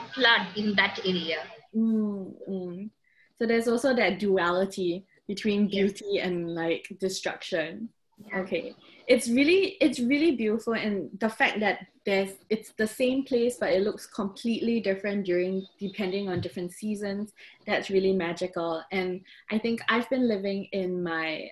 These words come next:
Speaker 2: I've been living in a city all my life, so I can't even imagine being able to live in a place with, surrounded by such beauty. So
Speaker 1: <laughs> You're welcome. You're most welcome.
Speaker 2: Yeah. So thank you so much for that presentation and that video.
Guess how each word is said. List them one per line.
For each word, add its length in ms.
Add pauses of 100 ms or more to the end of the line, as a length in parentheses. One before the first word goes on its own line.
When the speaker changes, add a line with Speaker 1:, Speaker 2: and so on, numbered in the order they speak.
Speaker 2:
I've 160
been 140
living 260
in 120
a 80
city 380
all 180
my 140
life, 340
so 320
I 140
can't 260
even 240
imagine 480
being 240
able 300
to 100
live 240
in 140
a 80
place 420
with, 220 (340)
surrounded 480
by 140
such 340
beauty. 440 (440)
So 380
Speaker 1:
<laughs> 40 (600)
You're 360
welcome. 520
You're 180
most 340
welcome. 460 (400)
Speaker 2:
Yeah. 100 (220)
So 180
thank 220
you 80
so 180
much 260
for 140
that 180
presentation 640
and 160
that 180
video. 520